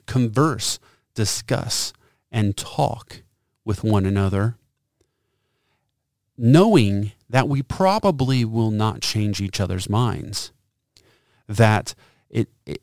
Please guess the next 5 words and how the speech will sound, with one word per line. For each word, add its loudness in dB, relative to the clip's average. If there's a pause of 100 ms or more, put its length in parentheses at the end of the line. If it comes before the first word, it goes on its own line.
(100)
there's 2
a 0
changing 2
of 0
ourselves 0